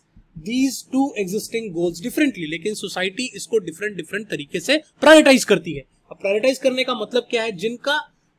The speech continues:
इस डायमेंशन पे स्कोर लो होता है, that means they have preference to maintain time honored tradition norms while viewing society change with suspicion।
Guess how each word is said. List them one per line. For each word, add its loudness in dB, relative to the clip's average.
इस 0
डायमेंशन -2
पे 0
स्कोर 6
लो 10
होता 2
है, -10
that -6
means -2
they 6
have 4
preference 0
to -2
maintain -4
time -4
honored -2
tradition -2
norms -4
while -4
viewing -2
society 0
change -2
with -10
suspicion। -12